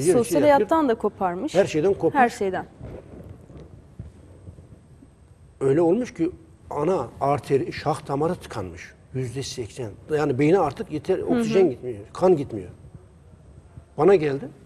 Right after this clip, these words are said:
Speaker 1: Hmm, maratondan, koşudan gelmiş gibi. "Ha, bugün de maraton var."
Speaker 2: <laughs> Evet, bugün de maraton var, bütün yollar kapalı. <laughs>
Speaker 1: Dedim ki,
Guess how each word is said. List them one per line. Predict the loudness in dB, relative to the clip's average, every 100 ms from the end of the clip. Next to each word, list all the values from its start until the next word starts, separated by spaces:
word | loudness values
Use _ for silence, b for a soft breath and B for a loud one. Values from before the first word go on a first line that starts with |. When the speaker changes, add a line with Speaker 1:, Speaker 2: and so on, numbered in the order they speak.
| -20 -20 -20 -20 -16 -16 -18 -20 -12
Speaker 1:
Hmm, | -6 -4 -4 -8 -14 -20 -20 -20 -20 -20 -20 -8
maratondan, | 0 0 2 0 2 -2
koşudan | -2 -4 -2 0
gelmiş | 0 0 -4
gibi. | -8
"Ha, | -6 -6
bugün | -6 -2
de | -2
maraton | 0 -2 -4 -8
var." | -6 -2
Speaker 2:
<laughs> | 4
Evet, | 6 6
bugün | 6 6 8
de | 8
maraton | 8 6 6 4
var, | 6 4
bütün | 2 0
yollar | 2 0 0
kapalı. | -2 2 6 8 8 4 -6
<laughs> | -12 0
Speaker 1:
Dedim | 4 4 2
ki, | -4